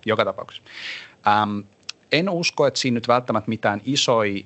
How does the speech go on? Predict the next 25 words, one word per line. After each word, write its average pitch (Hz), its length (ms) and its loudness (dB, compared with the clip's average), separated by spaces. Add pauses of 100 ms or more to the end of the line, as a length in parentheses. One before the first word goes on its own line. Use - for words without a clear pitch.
muutoksia 101 960 -2 (420)
välttämättä 113 560 2
tapahtuu, 104 480 -2
ellei 101 300 0
ole 90 100 -2 (360)
pakko. - 720 -4
Et 117 160 -2
totta - 280 2
kai 156 360 2 (560)
meidän 131 200 2
täytyy 135 440 0
muistaa, 131 560 0
että, 127 420 -2
että 127 180 -6
kahvin 117 360 2
tuottaminen 117 720 0 (400)
ei 117 200 2
ole 143 80 4
välttämättä 131 640 -2 (120)
kaikissa 127 400 2
maissa 123 320 0
kestävimmällä 120 800 0 (220)
pohjalla, 120 560 2 (960)
ää, 101 280 0
liittyen 104 600 0